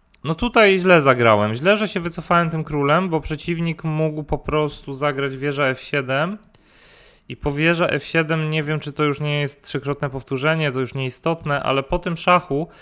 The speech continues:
ja bym wolał zagrać właśnie, e, królem na E pięć. I tutaj wchodzi ten wariant, że przeciwnik atakuje moje pionki, ale ja biorę z szachem.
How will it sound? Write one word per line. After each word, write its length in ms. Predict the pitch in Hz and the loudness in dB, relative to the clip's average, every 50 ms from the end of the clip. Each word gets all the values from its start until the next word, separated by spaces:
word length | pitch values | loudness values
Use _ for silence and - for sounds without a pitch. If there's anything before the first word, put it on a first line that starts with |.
| - - - _ _ - | -20 -20 -20 _ _ -6
ja 220 | - 123 139 151 160 | 0 4 6 6 6
bym 180 | 170 165 156 | 6 4 2
wolał 280 | 147 156 156 160 156 147 | 2 4 4 4 4 4
zagrać 360 | 143 156 151 143 147 143 143 | 4 2 2 2 0 -2 0
właśnie, 520 | 143 156 156 151 - 156 151 147 143 - - | 2 2 2 2 0 -2 -2 -2 -2 -2 -2
e, 240 | 131 131 135 139 | -2 -2 -2 -4
królem 340 | - - 147 147 151 151 143 | -4 -4 -2 0 0 0 0
na 120 | 139 143 - | 0 -2 -2
E 180 | - - 139 | -2 -4 -4
pięć. 640 | - - 120 110 113 123 143 160 - - - - - - _ _ _ _ _ _ _ _ _ _ _ _ _ _ _ _ _ _ _ _ _ _ _ _ _ _ _ _ _ _ _ _ _ _ _ _ _ _ _ _ _ _ _ _ _ _ _ _ _ _ _ _ - | -4 -2 -2 -2 -2 -2 -4 -8 -12 -14 -18 -16 -18 -20 _ _ _ _ _ _ _ _ _ _ _ _ _ _ _ _ _ _ _ _ _ _ _ _ _ _ _ _ _ _ _ _ _ _ _ _ _ _ _ _ _ _ _ _ _ _ _ _ _ _ _ _ -18
I 40 | - | -12
tutaj 260 | - 143 135 156 151 | -8 -2 0 0 0
wchodzi 420 | - - - 156 151 147 143 147 | 0 -2 -2 -2 -2 -2 -4 -8
ten 320 | - - 151 147 143 143 139 | -6 -2 0 0 0 0 0
wariant, 520 | 135 143 143 143 139 139 139 135 135 127 | 2 4 4 4 4 2 0 -2 -4 -4
że 160 | 127 123 131 | -6 -6 -8
przeciwnik 500 | - - - - - 147 139 147 139 - | -8 -10 -14 -12 -10 -8 -6 -6 -4 -2
atakuje 480 | - 123 - 135 131 - 139 139 139 135 | -2 -2 -2 -4 -6 -4 -4 -2 -2 -2
moje 240 | 131 131 127 127 123 | -4 -4 -6 -6 -6
pionki, 800 | - - 147 151 160 170 180 175 - - - 147 143 131 - | -6 -4 -2 -2 0 0 -2 -4 -6 -8 -8 -8 -6 -4 -2
ale 220 | - 123 123 123 131 | -2 -2 0 0 2
ja 120 | 135 143 | 2 0
biorę 300 | 139 135 131 127 120 123 | 0 0 -2 -2 -2 -2
z 120 | - - - | -4 -6 -2
szachem. 600 | - 147 147 147 - - 117 113 123 139 151 | 2 2 2 2 0 -2 -2 -2 -2 -4 -8